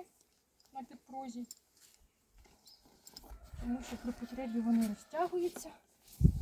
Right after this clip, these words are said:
а дуже гарно тримають форму. І підтягу-, коли підтягуємо,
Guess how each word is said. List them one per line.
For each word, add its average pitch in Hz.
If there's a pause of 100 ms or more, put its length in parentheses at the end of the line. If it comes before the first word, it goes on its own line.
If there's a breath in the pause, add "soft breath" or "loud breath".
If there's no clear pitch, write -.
(420)
а 247 (640)
дуже 254
гарно 247
тримають 220 (880)
форму. 202 (4000)
І 285
підтягу-, 233
коли 277
підтягуємо, 277